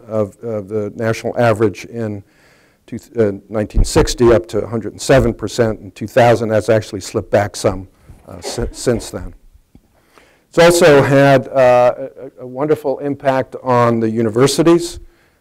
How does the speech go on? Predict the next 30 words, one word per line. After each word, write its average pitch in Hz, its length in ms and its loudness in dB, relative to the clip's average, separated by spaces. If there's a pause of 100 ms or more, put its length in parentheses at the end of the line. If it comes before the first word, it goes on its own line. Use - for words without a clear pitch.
(200)
Uh, 101 520 -4 (260)
approximately 117 500 -2
twenty-five 151 580 2
percent 131 400 0
of 107 180 -4
new 120 280 0
R 120 140 2
T, - 240 -14
uh, 110 160 -6
R 113 100 0
T 113 220 -8
P 127 180 -8
employees 120 640 0
come 117 180 -10
from 107 220 -16
one 117 160 -8
of 110 80 -8
the 104 80 -8
local 104 340 -6
universities. 101 840 -8 (520)
So 104 500 -4
isn't 113 160 -12
that 123 220 0
nice, 104 400 -12 (100)
uh, 107 340 -4
this 110 240 -16
idea 113 420 -6
of 104 220 -10
keeping, 107 480 -10 (360)
of 104 200 -18